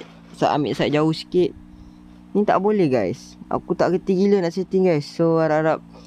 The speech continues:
minta tunjuk ajar korang. Korang komen apa yang silap. Nampak? Baru drift sikit, lepas tu dah ke belakang.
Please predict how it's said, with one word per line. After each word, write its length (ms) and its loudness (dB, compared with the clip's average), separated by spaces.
minta 160 0
tunjuk 220 0
ajar 180 0
korang. 320 0
Korang 240 -2
komen 560 -2
apa 240 -4
yang 160 0
silap. 320 0
Nampak? 320 0
Baru 240 2
drift 240 0
sikit, 240 2
lepas 160 0
tu 80 0
dah 200 2
ke 80 -18
belakang. 520 0